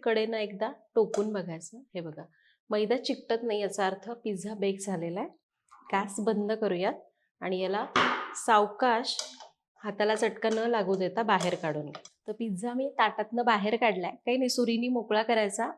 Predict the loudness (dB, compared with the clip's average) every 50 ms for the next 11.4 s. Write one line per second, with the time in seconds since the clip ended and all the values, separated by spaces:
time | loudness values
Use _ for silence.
0 | _ -4 -4 -2 -2 -2 -2 0 2 4 6 6 6 6 6 4 2 0 -2 -2
1 | -4 -6 _ _ _ _ _ -6 -6 -4 0 2 2 4 4 4 4 4 2 2
2 | 0 0 2 0 0 2 2 2 2 4 2 2 2 0 0 0 0 0 2 2
3 | 2 0 -2 -2 -4 -4 -2 -2 -2 0 0 0 0 -2 -2 -4 -4 -4 -4 -4
4 | -6 -6 -4 -4 -4 -4 -4 -4 -4 -4 -4 -6 -10 -8 -4 -4 -2 -2 -2 -2
5 | 0 2 0 0 0 0 2 2 2 2 0 -4 -14 -14 -16 -16 -6 -2 0 0
6 | 2 4 4 4 4 6 6 8 8 8 6 6 4 2 0 0 2 2 2 2
7 | 4 6 8 8 8 8 10 8 8 8 8 6 4 4 4 4 4 4 4 2
8 | 0 0 -2 -4 -2 -2 -2 -2 -2 -2 -2 0 2 2 2 2 -2 -6 -4 0
9 | 0 0 2 4 4 4 4 4 4 2 0 0 -2 -4 -4 -6 _ _ _ _
10 | _ 0 0 0 2 2 4 4 4 6 6 4 4 4 4 2 2 2 0 0
11 | 2 2 0 0 0 0 -2 -2